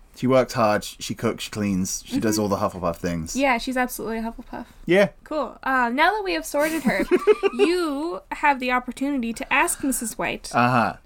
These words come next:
Speaker 2: two questions.
Speaker 1: Two questions.
Speaker 2: You can ask her who she saw,
Speaker 1: Uh-huh.
Speaker 2: what she saw,
Speaker 1: Uh-huh.
Speaker 2: weapons, or where she was.
Speaker 1: Right.
Speaker 2: We're looking for the thing that isn't going to show up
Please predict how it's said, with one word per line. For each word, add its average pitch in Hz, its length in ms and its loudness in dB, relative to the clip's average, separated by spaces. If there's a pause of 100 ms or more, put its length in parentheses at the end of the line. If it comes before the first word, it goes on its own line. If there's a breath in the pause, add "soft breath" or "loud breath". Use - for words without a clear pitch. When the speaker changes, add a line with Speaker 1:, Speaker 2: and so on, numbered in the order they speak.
(140)
Speaker 2:
two 359 180 -2
questions. - 800 -10
Speaker 1:
Two 156 220 0
questions. 90 640 -2
Speaker 2:
You 262 100 -2
can 277 160 -2
ask 262 300 0
her 247 380 2
who 311 160 2
she 320 140 -2
saw, - 340 0 (140)
Speaker 1:
Uh-huh. 110 640 0
Speaker 2:
what 262 300 -2
she - 140 -6
saw, 226 420 -4
Speaker 1:
Uh-huh. 190 440 0 (120)
Speaker 2:
weapons, 226 580 -4 (360 loud breath)
or 240 300 2
where 240 220 -2
she - 140 -6
was. - 440 -6 (340 loud breath)
Speaker 1:
Right. 110 380 4 (160)
Speaker 2:
We're 269 160 2
looking 320 340 2
for 233 540 0 (320)
the 240 100 -2
thing 254 240 2
that 240 180 -2
isn't 233 300 0
going 214 300 0
to 220 80 -2
show - 280 -2
up - 240 -4